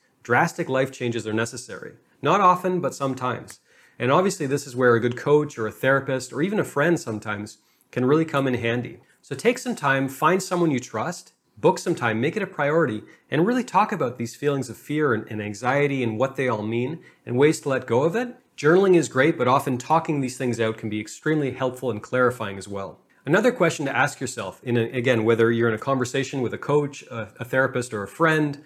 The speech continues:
or even journaling, ask yourself, "Who would I be without this anger?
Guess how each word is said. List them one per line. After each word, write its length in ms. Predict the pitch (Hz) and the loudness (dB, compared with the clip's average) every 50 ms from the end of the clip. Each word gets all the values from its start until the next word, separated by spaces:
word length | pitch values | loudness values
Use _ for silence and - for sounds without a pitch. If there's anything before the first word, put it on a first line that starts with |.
| - - _ _ - | -20 -20 _ _ -2
or 80 | 120 131 | 0 0
even 240 | 135 123 123 110 104 | 2 2 0 0 2
journaling, 500 | 110 117 131 147 131 104 92 90 92 92 - _ _ _ _ _ _ _ _ - | 2 2 4 4 2 0 -2 -6 -12 -16 -20 _ _ _ _ _ _ _ _ -2
ask 280 | 170 196 226 - - | 0 0 0 0 -2
yourself, 460 | 196 170 - - 113 104 101 - - _ _ _ | -4 -4 -2 -2 -2 -2 -2 -4 -8 _ _ _
"Who 300 | - - - 240 240 254 | -18 -6 -2 -2 0 2
would 140 | 262 240 220 | 4 4 4
I 160 | 185 151 127 | 2 2 0
be 500 | 117 117 113 120 135 160 202 226 - _ _ _ _ | -2 -4 -4 -2 -4 -4 -6 -10 -12 _ _ _ _
without 380 | - 117 127 123 135 131 131 131 | 0 2 4 4 4 4 2 2
this 200 | 131 123 117 - | -2 -4 -4 -4
anger? 500 | 117 107 110 110 101 82 65 - - | -6 -8 -8 -8 -10 -12 -14 -16 -18